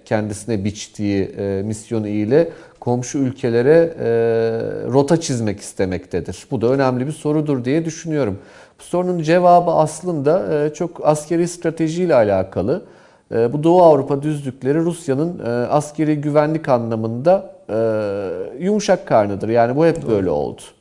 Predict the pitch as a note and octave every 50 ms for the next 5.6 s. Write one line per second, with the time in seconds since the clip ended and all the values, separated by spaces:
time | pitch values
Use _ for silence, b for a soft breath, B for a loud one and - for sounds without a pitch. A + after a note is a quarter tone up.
0 | _ _ _ _ _ b b b b b b b b b _ D3 D3+ D#3+ E3 D#3
1 | E3 D#3 D3 C#3 C#3+ - D#3 B2+ A2+ G2+ E2 F#2+ F#2 F2 F2+ F2 F2 F#2 G2 C3+
2 | C#3+ C#3 - C#3+ C#3+ B2 C3 C3+ B2+ B2+ B2+ - - C3 A#2 A#2 G2+ F#2 G2 F2+
3 | F2 F2 F2+ F2+ - A2 - - C#3 D#3 D#3 D#3 - D3+ B2 G#2+ F#2+ F#2+ F#2+ -
4 | - G2 F2+ F2+ E2 - F2 E2+ E2+ E2 E2 E2+ F2+ F#2 - D#3+ E3+ F3 E3+ D#3+
5 | D#3+ E3 D#3+ E3 - E3 D#3+ D#3 D#3 D#3 C#3+